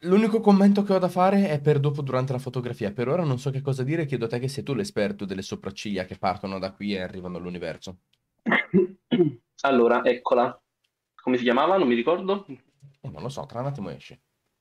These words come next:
Speaker 1: Tu inizi a commentare nel dubbio.
Speaker 2: Allora, il sacco della spazzatura è terrificante. <laughs>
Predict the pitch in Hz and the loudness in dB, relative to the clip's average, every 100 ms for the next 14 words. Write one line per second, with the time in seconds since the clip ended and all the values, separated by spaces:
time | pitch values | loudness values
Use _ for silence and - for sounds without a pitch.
0 | _ _ _ _ _ _ - 151 127 135 | _ _ _ _ _ _ -4 0 0 0
1 | 135 101 92 90 85 85 80 67 69 _ | -2 -4 -4 -8 -8 -10 -10 -12 -14 _
2 | _ _ _ _ _ _ _ _ _ _ | _ _ _ _ _ _ _ _ _ _
3 | _ _ - - - 170 131 113 135 147 | _ _ -20 -14 -2 2 4 4 4 4
4 | 147 - - 269 180 165 156 - 127 123 | 2 0 -2 2 2 2 0 0 0 0
5 | - - _ _ _ _ 139 - 254 208 | -2 -8 _ _ _ _ -4 0 0 2
6 | - - 127 - - _ _ _ _ _ | 0 0 -2 -4 -10 _ _ _ _ _
7 | - 370 359 - | -2 -2 -2 -4